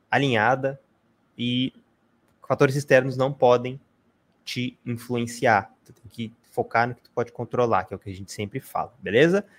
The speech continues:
Sigam a gente aí no, no Spotify, no Deezer. Tem episódio toda terça-feira, a gente libera duran-, ao longo do dia aí, toda terça.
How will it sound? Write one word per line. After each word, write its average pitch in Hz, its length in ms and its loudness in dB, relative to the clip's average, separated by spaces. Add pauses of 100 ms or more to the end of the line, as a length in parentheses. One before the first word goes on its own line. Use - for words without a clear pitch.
(380)
Sigam 190 300 0
a 208 80 6
gente 165 240 0
aí 151 100 2
no, 113 480 -2 (280)
no 113 80 -14
Spotify, 143 640 4 (160)
no 104 100 -10
Deezer. 135 560 -2 (760)
Tem 147 220 2
episódio 123 480 2
toda 165 300 0
terça-feira, 139 720 0 (160)
a 110 40 -20
gente - 120 -16
libera 110 300 0
duran-, 107 280 -4
ao 98 200 -6
longo 101 200 -6
do 101 80 -6
dia 113 240 -2
aí, 117 140 -2
toda 104 240 -6
terça. 151 420 -10